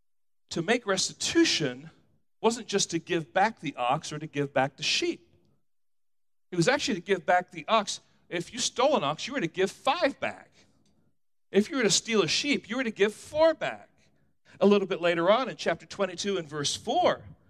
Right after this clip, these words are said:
you st-, you stole an animal and, and you were caught, you were c-, required to pay double in restitution. Restitution means not just giving back what you've stolen, but going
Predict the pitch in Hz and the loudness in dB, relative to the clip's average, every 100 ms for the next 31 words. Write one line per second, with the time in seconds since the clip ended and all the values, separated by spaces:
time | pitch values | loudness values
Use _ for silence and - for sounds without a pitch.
0 | _ _ - _ 170 - - 170 - 196 | _ _ -20 _ -2 -2 -2 -6 2 4
1 | 185 165 175 247 254 151 185 165 139 143 | 4 0 -4 -2 0 0 -2 -2 -8 -8
2 | 151 147 156 156 143 - - 370 226 - | -10 -6 -2 0 -2 -4 0 2 2 0
3 | - - _ _ _ 156 165 170 - - | -14 -20 _ _ _ 4 4 4 -4 -10
4 | 160 - 151 180 226 - 143 143 160 165 | -10 2 2 2 -4 -6 -2 0 -2 -4
5 | _ _ _ _ - 254 277 220 143 135 | _ _ _ _ -2 0 2 2 0 -2
6 | 156 151 151 - 139 - 143 123 - - | -4 0 2 0 -10 -4 -4 -4 -10 -16
7 | _ _ _ _ _ _ _ _ _ _ | _ _ _ _ _ _ _ _ _ _
8 | 240 262 208 - 349 339 - 185 156 156 | 2 2 -6 -6 -2 -2 -2 -4 -4 -6
9 | 160 - _ _ _ _ 262 285 208 - | -6 -10 _ _ _ _ -2 0 -4 -2
10 | 190 180 156 180 180 180 165 151 135 - | 0 0 0 0 0 -2 -6 -4 -8 -4
11 | 226 233 170 156 - 208 208 | 2 2 2 -2 -2 0 2